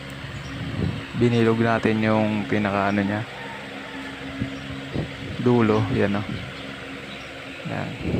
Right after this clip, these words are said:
Yan kasi yung umaangat, humihila. Pag nag-, ah, nag-gas tayo, yan, aangat yan, hihilain yan, paangat. Yan.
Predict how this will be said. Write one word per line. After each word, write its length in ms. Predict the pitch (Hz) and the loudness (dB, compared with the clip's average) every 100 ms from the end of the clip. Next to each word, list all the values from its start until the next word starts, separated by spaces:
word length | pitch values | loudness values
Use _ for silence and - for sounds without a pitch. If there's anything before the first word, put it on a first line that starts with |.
| - - - - - - - - - | 0 0 -2 -4 -6 -8 -12 -14 -4
Yan 160 | - 117 | -2 2
kasi 240 | 127 127 | 2 4
yung 160 | 117 117 | 4 4
umaangat, 480 | 117 98 107 104 - | 4 4 4 2 2
humihila. 720 | 123 120 117 107 104 101 107 - - - - - - - - - - - - - - - - 78 - - - - - | 2 2 2 2 2 0 -2 -8 -12 -14 -14 -16 -16 -14 -14 -12 -12 -12 -14 -8 -6 -4 -6 -8 -10 -12 -12 -10 -8
Pag 120 | - 110 | -4 0
nag-, 400 | 110 113 113 104 | 0 0 -2 2
ah, 320 | 107 107 110 110 | 4 4 4 2
nag-gas 320 | 120 117 107 | 2 2 4
tayo, 400 | 120 117 104 104 104 - | 4 4 4 4 0 -4
yan, 160 | 104 101 | -2 0
aangat 400 | 95 - 101 101 107 | 2 2 0 0 0
yan, 80 | 107 | 2
hihilain 560 | 110 113 107 98 104 | 4 2 2 2 2
yan, 180 | 107 104 98 | 2 0 2
paangat. 400 | 101 107 101 - 988 - 880 906 880 855 831 880 855 831 - - - - - - - - - - - 120 | 2 2 2 2 4 6 6 6 4 4 2 4 4 6 6 6 2 2 2 2 -2 -4 -10 -8 -6 0
Yan. 400 | 110 107 107 | 2 4 2